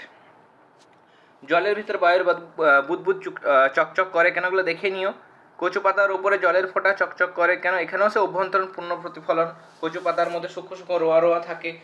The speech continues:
সেখানে বাতাস আটকে থাকে এবং, আহ, সেখানে কি হয়, আহ, বাইরে থেকে আলোকরশ্মি যখন প্রথমে জলের ফোঁটার ওপর প্রতিষ্ঠিত হয়,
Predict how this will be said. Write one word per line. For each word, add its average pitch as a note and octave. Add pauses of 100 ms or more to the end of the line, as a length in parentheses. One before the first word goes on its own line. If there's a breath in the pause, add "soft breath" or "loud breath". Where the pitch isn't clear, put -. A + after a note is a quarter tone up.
(160)
সেখানে E3+
বাতাস D#3+
আটকে C3+
থাকে E3
এবং, E3 (360 loud breath)
আহ, A#2+ (220)
সেখানে F#3+
কি G3
হয়, G3 (420 loud breath)
আহ, B2
বাইরে D3+
থেকে G3
আলোকরশ্মি F#3
যখন F3+
প্রথমে F3+
জলের D#3+
ফোঁটার E3+
ওপর E3+
প্রতিষ্ঠিত E3
হয়, D#3+